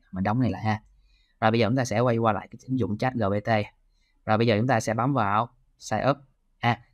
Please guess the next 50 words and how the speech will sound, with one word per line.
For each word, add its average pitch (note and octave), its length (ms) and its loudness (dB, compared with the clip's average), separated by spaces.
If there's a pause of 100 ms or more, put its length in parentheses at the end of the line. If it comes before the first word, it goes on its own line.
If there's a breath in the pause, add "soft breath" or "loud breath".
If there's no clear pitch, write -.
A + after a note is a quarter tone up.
(120)
trước F3+ 140 2
khi C#3 180 4
mà A2 160 2
chúng B2 100 -2
ta C3 80 0
tiến C3 100 2
hành B2 100 2
vào A2 100 2
sign - 160 -8
up D3+ 100 -6
thì A2+ 120 -4
chúng B2 80 0
ta B2 100 2
cần G#2 220 -2
phải F#2 240 -6 (120)
kích E3 140 -4
hoạt G2 220 -2
cái C3+ 100 -4
V C3+ 140 -4
P A#2+ 200 2
N - 20 2
lên A#2 160 2
để G2 100 0
nó B2 100 0 (100)
chuyển G2 220 -2
cái C3+ 100 -2
mã A2 180 -2
vùng, A2+ 300 -6
nó A2 80 -12
chuyển F#2+ 220 -4
cái A#2+ 240 -2 (220)
địa G2 140 -10
chỉ G#2+ 120 2
I A2+ 80 2
P A2+ 200 2
trên A2 100 2
mạng F#2+ 100 0
internet A2 280 0
chúng C3 100 0
ta A2+ 140 -2
sang G#2+ 180 -10
một F#2 60 -16
quốc A#2+ 100 -8
gia A2+ 120 -4
khác C3+ 260 -4
ha. A#2 140 -4 (380 soft breath)
Thì G#2+ 100 0
bạn G2 140 2
vào G#2 120 2
trong A2 180 0